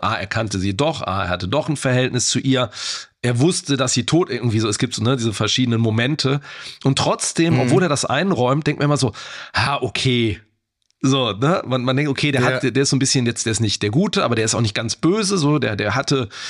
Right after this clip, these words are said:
Speaker 1: keine andere Wahl und deswegen, ähm, und das funktioniert nur deswegen, weil Harrison Ford den spielt. Weil du jemanden hast, der als Guter quasi sonst gecastet wird.
Speaker 2: Genau, ja,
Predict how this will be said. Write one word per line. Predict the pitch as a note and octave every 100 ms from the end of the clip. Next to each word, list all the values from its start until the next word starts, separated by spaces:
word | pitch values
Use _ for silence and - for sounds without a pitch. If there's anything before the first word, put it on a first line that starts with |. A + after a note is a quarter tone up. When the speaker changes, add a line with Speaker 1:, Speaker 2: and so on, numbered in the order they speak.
| - -
Speaker 1:
keine | B2 A#2+
andere | A#2 G#2+ A#2
Wahl | C#3+ F3 G3 F#3 E3
und | A#2
deswegen, | C#3 C3+ D3 C#3 - - - - _ -
ähm, | C3+ C#3 C3+ B2+ _ _ _ _ _ _ -
und | A2
das | A#2+
funktioniert | C#3 B2+ C#3 C#3+ C#3
nur | C#3+ F3+ E3
deswegen, | C#3 B2+ - B2+ A#2
weil | A2 G#2+
Harrison | A2 A2 G#2 G2+
Ford | G2+ G2 G2 - _ -
den | G#2
spielt. | - G#2+ F#2+ F#2 - _ _ _ _ -
Weil | G2+
du |
jemanden | A2 A2 G#2+
hast, | C#3 - - -
der | A2 A2
als | G#2+ -
Guter | C3+ C#3 C3 A#2 A#2 - - - - _ -
quasi | G#2+ G#2+ G#2
sonst | G#2+ G#2 -
gecastet | G#2 F#2 F2+ - E2+
wird. | F#2 F2+ - _ _ _ _ _ _ _ _ _ _ _ _ - -
Speaker 2:
Genau, | G#2+ G2 F#2+ G2
ja, | G#2 G#2+